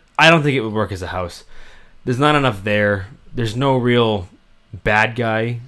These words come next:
the bad guy is, is, is family dy-, <laughs> family dynamics is really what the bad guy is in this movie, is, um, how messed up a family can get. Um,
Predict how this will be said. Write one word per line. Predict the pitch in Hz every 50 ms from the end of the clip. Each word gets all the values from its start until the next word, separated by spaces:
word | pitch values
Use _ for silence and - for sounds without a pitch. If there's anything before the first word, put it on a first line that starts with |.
| - -
the | 104 113 113
bad | 107 127 139 147 147
guy | 127 110 104
is, | 101 95 - - - -
is, | 113 104 90 95 101
is | 104 98 92 87 -
family | - _ _ - 107 104 101 107 113
dy-, | 113 117 120 117 - - - - 113
<laughs> |
family | - - 110 107 113 123
dynamics | 117 110 107 104 104 107 110 120 123 - -
is | 120 110 110 95
really | 113 110 110 110
what | 110 117 101 -
the | 95
bad | 92 92 92 101 101
guy | 107 101 110
is | 113 107 104
in | 107
this | 104 104
movie, | 110 107 110 117 120 120 - - - - - - - - -
is, | 104 104 92 98
um, | 101 92 90 90 87 87
how | 98 98
messed | 98 98 101 98 - -
up | 113 92
a | 95 92
family | - 98 95 98 104 101
can | 107 107 101
get. | 107 104 107 95 - - - _ - - - - - - - - _ -
Um, | 90 92 90 90 87 85 85 82 82 87